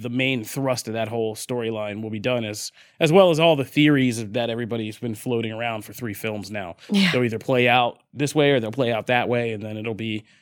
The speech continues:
Speaker 1: it'll be that. And in fact, it's kinda like,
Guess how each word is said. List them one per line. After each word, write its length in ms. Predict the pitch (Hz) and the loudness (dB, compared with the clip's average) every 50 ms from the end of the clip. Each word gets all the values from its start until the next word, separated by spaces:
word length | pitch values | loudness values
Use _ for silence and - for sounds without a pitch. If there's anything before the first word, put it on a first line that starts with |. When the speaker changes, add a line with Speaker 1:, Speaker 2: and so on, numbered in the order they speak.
| _ _ _ _ _ _ _ | _ _ _ _ _ _ _
Speaker 1:
it'll 140 | - - 151 | 0 4 4
be 80 | 151 139 | 6 6
that. 340 | - 143 123 110 - _ _ _ _ _ _ | 6 6 4 2 0 _ _ _ _ _ _
And 140 | - 180 175 | 2 4 6
in 80 | 175 151 | 6 4
fact, 340 | - 226 214 202 175 - - | 4 4 4 4 2 0 -4
it's 140 | 180 170 - | -6 -6 -2
kinda 300 | - 220 208 208 208 190 | 0 2 4 6 6 6
like, 380 | 180 165 151 147 151 - - | 8 8 8 6 4 0 -4